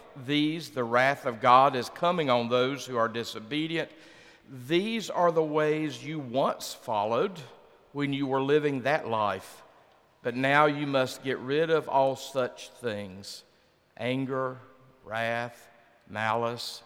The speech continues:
slander, and abusive language from your mouth. Do not lie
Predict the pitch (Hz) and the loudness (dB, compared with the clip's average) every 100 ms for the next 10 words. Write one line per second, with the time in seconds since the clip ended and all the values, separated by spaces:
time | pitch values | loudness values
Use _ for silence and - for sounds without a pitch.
0 | - - - - 113 110 117 120 123 120 | -20 -16 -14 -10 -6 -4 -4 -2 -2 -4
1 | - - - _ _ _ _ _ _ 127 | -12 -20 -20 _ _ _ _ _ _ -10
2 | 110 98 113 117 - 101 117 123 135 113 | -8 -8 -8 -8 -8 -10 -2 0 0 -4
3 | 107 98 - - - _ 120 107 107 110 | -6 -8 -18 -20 -20 _ -6 -4 -4 0
4 | 107 95 98 - - - _ _ _ _ | 0 -2 -6 -18 -20 -20 _ _ _ _
5 | _ _ _ - _ _ _ 123 151 185 | _ _ _ -20 _ _ _ -4 -2 2
6 | 160 143 - 123 113 107 101 | 2 2 2 2 2 2 0